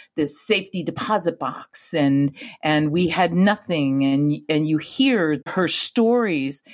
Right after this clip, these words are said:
and you look at what's going on with her. And yet you realize in many ways, Violet is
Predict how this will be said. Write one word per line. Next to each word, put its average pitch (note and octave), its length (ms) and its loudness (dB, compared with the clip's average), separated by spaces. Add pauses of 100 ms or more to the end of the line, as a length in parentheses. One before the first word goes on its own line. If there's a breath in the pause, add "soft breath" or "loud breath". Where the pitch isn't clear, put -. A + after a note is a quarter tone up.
(220 loud breath)
and E3+ 200 0
you E3 200 -2
look F#3+ 360 2
at F3+ 160 0
what's E3 300 -2
going D#3+ 340 -2
on G#3+ 280 2
with G3+ 200 -2
her. C#3+ 400 -6 (520 loud breath)
And F#3+ 200 2
yet A#3+ 300 2
you F3+ 160 0 (100)
realize D#3 880 0 (400)
in G#3 180 4
many B3+ 260 2
ways, D3+ 500 0 (180)
Violet A#3 440 0
is D3 300 0